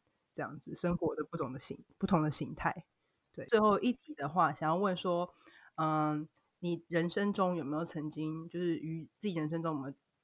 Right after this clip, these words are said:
曾经遭遇低潮，然后后来是怎么走出来的？或者是像你现在是，嗯，瑜伽，就是 yoga instructor，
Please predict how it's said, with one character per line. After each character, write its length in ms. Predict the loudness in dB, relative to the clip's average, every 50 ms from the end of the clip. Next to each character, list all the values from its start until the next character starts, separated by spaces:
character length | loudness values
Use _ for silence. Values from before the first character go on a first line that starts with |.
| _ _
曾 280 | -10 -6 -4 -2 -2 -4
经 220 | -4 -4 -4 -4
遭 260 | 0 0 2 2 2
遇 220 | 2 0 -2 -4 -6 _
低 160 | -6 -6 -4
潮， 360 | -4 -6 -6 -6 -6 -6 -6 -4 -2
然 80 | 0 0
后 80 | 0
后 220 | 0 0 -2 -2 -2
来 100 | 0 -2
是 80 | -2
怎 140 | -2 -2 -4
么 140 | -6 -8 -8
走 180 | -10 -10 -12
出 160 | -10 -8 -6 -6
来 160 | -6 -6 -8
的？ 180 | -10 -10 -8
或 160 | -4 -2 0 0
者 60 | 0
是 340 | 0 0 2 2 2 2 2
像 120 | 2 2 2
你 60 | 4
现 100 | 4 4
在 120 | 4 4
是， 280 | 2 2 2 2 2 2 0 -8 -18 -20 -20 -20 -20 -6 _
嗯， 340 | 0 0 0 0 -2 -4 -6 -8 _
瑜 140 | 0 0 2
伽， 440 | 4 4 4 6 6 6 4 4 0
就 160 | -4 -8 -8
是 220 | -2 0 2 4
yoga 280 | 4 6 6 6 4 4
instructor， 560 | 0 0 -2 -2 -2 -2 -4 -8 -8 -8